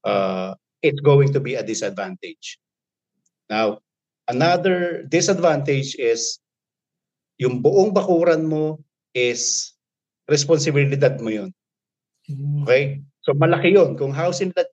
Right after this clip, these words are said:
Speaker 1: yung binili mo, responsibilidad mo yung buong bakuran mo. Paglabas ng bakod mo, at least yung tapat mo pa rin, ano mo eh, ah, responsibilidad mo pa rin yan eh. So, alam mo yung tapat ko, linis ko, di ba? Meron,
Speaker 2: Oo.
Speaker 1: meron noon yan eh. So, it, it's ongoing.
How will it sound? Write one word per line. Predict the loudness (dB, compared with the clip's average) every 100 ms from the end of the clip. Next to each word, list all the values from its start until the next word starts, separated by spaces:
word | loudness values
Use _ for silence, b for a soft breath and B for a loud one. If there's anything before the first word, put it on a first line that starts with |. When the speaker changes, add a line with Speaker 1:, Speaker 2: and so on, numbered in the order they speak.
| -6
Speaker 1:
yung | -8 -10 -14 _
binili | -12 -4 -2
mo, | -2 -4 -6
responsibilidad | -8 -10 -6 -6 -4 -4 -2 -4
mo | -2
yung | 0 0 -2
buong | -4 -4
bakuran | -6 -6 -6 -6 -8
mo. | -16
Paglabas | -6 -2 -2 -2
ng | -2
bakod | 0 0 -2 -4
mo, | -4 -6 _ _ _ _ _ _ _ _ -6
at | -6 -4
least | 0 0
yung | 0
tapat | -2 -2 -2
mo | 0
pa | 0
rin, | 2 2 0
ano | 0 2
mo | 2
eh, | 0 -2 -10 _ _ _ _ -4
ah, | 0 2
responsibilidad | 0 0 0 2 2 4 4 2
mo | 0
pa | -4 -4
rin | -4 -4
yan | -6
eh. | -8 -12
So, | -18 -12 -6
alam | -4
mo | -4
yung | -4
tapat | -4 -4 -2
ko, | 0 2
linis | 2 0 -2 -2
ko, | 0 0 -4 -4
di | 0
ba? | 2
Meron, | 4 2 2 0
Speaker 2:
Oo. |
Speaker 1:
meron | 0 0 0
noon | -6 -6 -2
yan | 0 0 -2
eh. |
So, | -2 0 0 0 -4
it, | -8 -8
it's | -8 -4
ongoing. | -4 2 2 2 -2 -4